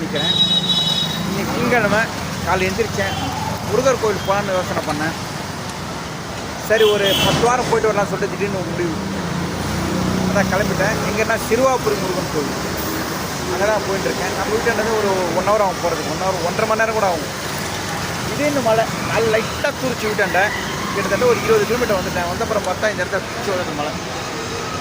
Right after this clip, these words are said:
ஒரு ஏற்கனவே வெள்ளிக்கிழமை, வெள்ளிக்கிழமை, வெள்ளிக்கிழமை பத்து வாரம் போயிட்டு வந்தேன்,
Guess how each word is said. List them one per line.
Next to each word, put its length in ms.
ஒரு 100
ஏற்கனவே 400
வெள்ளிக்கிழமை, 500
வெள்ளிக்கிழமை, 420
வெள்ளிக்கிழமை 380
பத்து 200
வாரம் 200
போயிட்டு 200
வந்தேன், 220